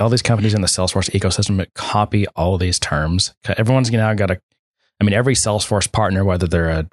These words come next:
consulting partner or an I S V, they've all got customer success managers and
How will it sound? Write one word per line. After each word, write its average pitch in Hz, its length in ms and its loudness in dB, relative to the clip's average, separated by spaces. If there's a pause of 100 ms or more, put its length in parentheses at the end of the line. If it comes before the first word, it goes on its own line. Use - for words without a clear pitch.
consulting 113 800 0
partner 101 400 0
or 87 120 0
an 87 100 -2
I 95 180 2
S 98 180 0
V, 95 360 0 (100)
they've 90 180 -2
all 95 220 0
got 90 280 -2 (560)
customer 110 300 -2
success - 600 -2
managers 110 880 2
and 87 260 -4